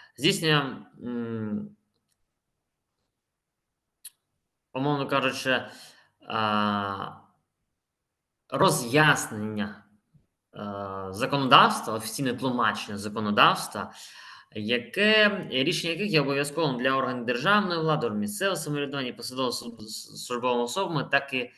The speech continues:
всіма іншими судами. Це закріплено у частині п'ятої та шостої статті тринадцятої Закону України про судоустрій і статус суддів України.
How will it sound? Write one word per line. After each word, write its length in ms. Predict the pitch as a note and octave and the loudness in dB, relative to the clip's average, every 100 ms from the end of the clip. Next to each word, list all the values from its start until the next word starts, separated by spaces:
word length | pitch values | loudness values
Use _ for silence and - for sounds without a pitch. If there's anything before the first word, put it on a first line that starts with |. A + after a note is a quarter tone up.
| - _ _ | -20 _ _
всіма 280 | - C#3 D#3 | -4 4 6
іншими 400 | D#3+ D#3 C#3+ C#3 | 6 2 0 -2
судами. 340 | - A#2+ G2 | 0 0 0
Це 120 | C#3+ | 0
закріплено 480 | G#3 G3+ E3+ D3+ C#3+ | 0 2 0 0 0
у 60 | - | 0
частині 360 | C#3+ - D3 | -6 -4 -4
п'ятої 380 | G#2+ D#3 E3 C#3+ | 4 4 6 2
та 100 | B2 | 0
шостої 420 | - D3+ D#3 B2+ | 2 2 2 -2
статті 240 | - B2+ C3+ | -4 -6 -4
тринадцятої 680 | A#2+ B2+ A#2+ G#2 - G2 - _ - _ _ _ | -2 2 2 2 -8 -14 -16 _ -20 _ _ _
Закону 400 | G#2+ B2 C#3 B2+ | -4 0 0 0
України 380 | A#2+ C#3+ G3 E3+ | 0 2 2 0
про 160 | D3 | -2
судоустрій 460 | A#2 A#2 B2 D3+ C3+ | -4 -4 -2 -2 -2
і 40 | |
статус 480 | G#2+ - C3 C3 B2 | -4 -2 -2 -2 -8
суддів 440 | - C3+ A2+ G#2 G#2+ | -4 -2 -2 -4 -6
України. 360 | - - - | -12 -16 -18